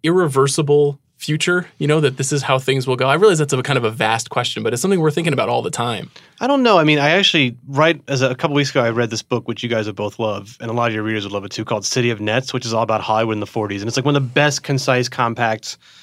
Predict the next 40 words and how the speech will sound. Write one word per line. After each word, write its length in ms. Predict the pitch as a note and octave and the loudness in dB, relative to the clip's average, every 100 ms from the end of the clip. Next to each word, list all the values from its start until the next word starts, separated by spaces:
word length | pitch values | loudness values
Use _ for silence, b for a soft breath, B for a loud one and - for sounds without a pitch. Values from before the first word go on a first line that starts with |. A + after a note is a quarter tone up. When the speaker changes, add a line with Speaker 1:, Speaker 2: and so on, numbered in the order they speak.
| B B _ | B B _
Speaker 2:
just 220 | A#2+ - | -6 -4
discussions 460 | B2+ - A#2 B2+ A2 | -4 -2 -2 -4 -6
of 60 | |
Hollywood 340 | G2+ A#2 A2 G#2 | -2 -2 -2 -4
history. 240 | G#2+ A#2+ | -6 -6
It's 80 | A2+ | -6
super 220 | C#3+ C3 | -4 -4
fun. 240 | - B2 A#2+ | -2 -2 -2
It's 120 | C#3 | -2
really 120 | C3 | -2
gossipy, 580 | A#2 A2 A2 A2 A#2 G#2+ | -2 -2 -4 -4 -6 -6
possibly 420 | - B2 A#2 G#2 | -4 -4 -4 -8
apocryphal, 540 | G2+ G#2+ G2+ G#2 A2+ | -4 -6 -4 -6 -4
but 180 | G#2+ B2 - B B B B | -2 -4 -4 B B B B
it's 120 | C#3+ | -4
the 60 | D#3 | 2
whole 140 | F#3 | 6
idea 320 | E3+ D3+ E3+ | 6 6 6
of 120 | C#3+ A#2+ | 6 2
re-, 120 | A#2+ | 0
be 160 | A#2 | 2
reminding 400 | C3+ C3 C3 C#3 | 2 4 4 4
yourself, 300 | C3+ - A#2 | 2 0 -2
like, 140 | A2+ A2 | -2 -2
"Oh 120 | F#3+ | 0
yeah, 240 | G3 F3+ A2+ G2+ _ - | 4 4 2 -4 _ -6
this, 280 | D#3 - | -4 -4
this 200 | - E3+ | -4 -4
is 60 | D#3 | 0
an 100 | C3+ | 2
industry. 420 | D#3 C#3 - A#2 | 2 0 0 -2
It's, 80 | G#2 | -2
like, 100 | A2+ | -6
a 40 | - | -8
hundred-year-old 640 | - D#3 C3 B2+ A2+ G#2+ | -6 -4 0 0 0 -2
industry 460 | A#2+ A#2+ - G#2 G2+ - | -2 -4 -6 -10 -12 -4
plus 280 | C3+ B2 | -2 -2
now." 160 | A2 G2 | -4 -8
It's 140 | G#2 | -6
like, 140 | A#2 | -8